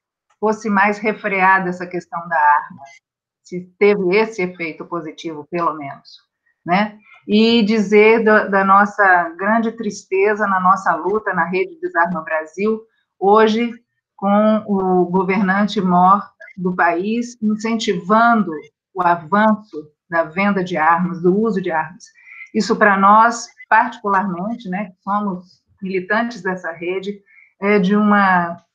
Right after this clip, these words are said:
é de uma incompreensão pra nós, total, total. O Brasil tava começando a caminhar melhor nesse aspecto, né, e agora vemos isso,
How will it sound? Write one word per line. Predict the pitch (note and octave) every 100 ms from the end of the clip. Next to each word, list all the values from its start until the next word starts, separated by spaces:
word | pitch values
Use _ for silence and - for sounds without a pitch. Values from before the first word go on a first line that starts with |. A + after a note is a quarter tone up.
| _ _ _ -
é | A3+
de | G3 A3+
uma | A#3 A3 G3 F3+ - _ _ _ _
incompreensão | C4 C#4 C#4 C4 A#3+ A#3+ - - _ - A#3 A3
pra | G3+ F3+
nós, | F3 F#3 F3+
total, | - G#3 - D3 D#3 - _ _
total. | G3+ G3 E3+ - _ _ _
O | -
Brasil | F#3 G3 A3
tava | A3+ G#3 A#3
começando | - A3 G#3+ - - B3+ B3+
a | A3
caminhar | A3 G#3 G3 F#3+ G3+
melhor | G3+ F3+ F#3 G3+ B3 - _
nesse | G3 F#3+ E3+
aspecto, | E3+ - F3+ G3 A3+ - F3+
né, | E3+ G#3+ B3 _ _ _ _
e | G3+
agora | F#3+ F#3 F#3+ G3+ G#3+ G#3+ G#3
vemos | G3+ F3+ G3 G3+ F#3+ F3+
isso, | G3+ G#3+ - G#3+ F#3 F3 F3+